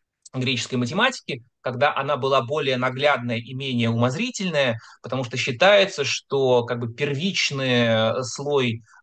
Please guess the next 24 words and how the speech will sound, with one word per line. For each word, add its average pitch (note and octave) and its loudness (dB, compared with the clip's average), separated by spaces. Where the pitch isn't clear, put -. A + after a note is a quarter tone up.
эм, A2+ 4
первичный C3+ -6
слой, A#2+ 0
м, A2+ 2
э, G#2 0
начал G#3+ 2
Евклида F3+ -2
и C3+ -4
вообще D3 4
того, B2 0
что A#2+ -6
мы B2 -2
знаем A#2 -2
о A#2 0
греческой A#2 -6
математике, D#3+ -2
он F3 -2
в - -10
существенной E3 -2
степени C#3 -8
связан E3 2
с A2+ -8
представлением C#3+ 0
о D3+ 2